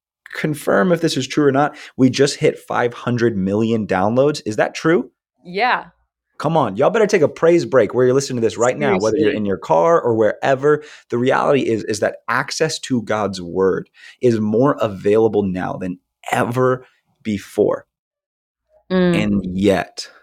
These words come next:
Speaker 2: Mm.
Speaker 1: there are so many people who would call themselves Christians who never actually engage in the Bible. And sometimes it just comes from the fact they don't understand the importance of it.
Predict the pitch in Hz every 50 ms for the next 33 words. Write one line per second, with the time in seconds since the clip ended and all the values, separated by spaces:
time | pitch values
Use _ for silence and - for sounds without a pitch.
0 | _ _ - - 202 202 196 185 180 175 170 - _ _ _ _ _ _ _ _
1 | _ _ _ _ _ _ _ _ _ _ _ _ _ _ _ _ _ _ _ _
2 | _ _ _ - 95 107 113 - - 98 95 - - - - - 113 110 113 117
3 | 117 113 110 110 - - 95 92 - 90 87 92 95 87 87 87 - - 104 107
4 | 107 113 107 - 104 95 87 - - - 85 - - - 82 85 82 - - -
5 | 101 90 90 87 87 90 92 98 95 101 - - 92 92 - - 90 87 85 82
6 | - 78 - 82 - - - 87 - - - - - - - _ _ _ _ _
7 | _ _ _ - 120 123 117 - - - _ - - 139 139 - - - - -
8 | 131 123 117 117 113 - - - _ _ _ - 127 117 113 - 107 104 98 -
9 | 104 95 - 92 92 95 95 98 - - _ _ _ _ _ _ _ _ _ -
10 | 98 101 95 90 - - 95 98 98 95 90 87 87 - 127 131 139 127 - -
11 | - - -